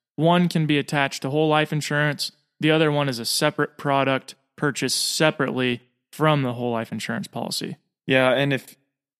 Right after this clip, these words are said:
Speaker 2: if you don't have the cash flow to actually start a policy at this time, you know, you can always go ahead and get some coverage at least with term insurance, and we can actually use convertible term.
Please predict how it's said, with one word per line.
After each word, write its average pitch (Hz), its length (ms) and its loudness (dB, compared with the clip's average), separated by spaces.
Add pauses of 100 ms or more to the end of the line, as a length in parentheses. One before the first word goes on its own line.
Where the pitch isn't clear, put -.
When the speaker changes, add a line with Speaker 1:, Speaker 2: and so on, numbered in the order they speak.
Speaker 2:
if 151 140 -6
you 165 80 4
don't 185 160 4
have 135 320 2
the 139 80 -4
cash 120 360 0
flow 123 300 0
to 120 80 0
actually 120 380 -2
start 120 340 0
a 135 60 2
policy 131 720 -2 (120)
at 120 140 -6
this 123 220 -2
time, 135 420 0 (540)
you 139 60 0
know, 131 60 2
you 135 200 2
can 175 160 4
always 135 340 2
go 127 160 2
ahead 127 560 2
and 120 600 -2
get 135 200 -4
some 120 320 -4
coverage 135 480 0
at 117 100 2
least 139 300 2
with 123 180 -6
term 123 220 0
insurance, 135 480 0
and 120 120 0
we 131 100 2
can 131 120 0
actually 120 600 0 (300)
use 135 200 2
convertible 117 640 -2
term. 151 420 0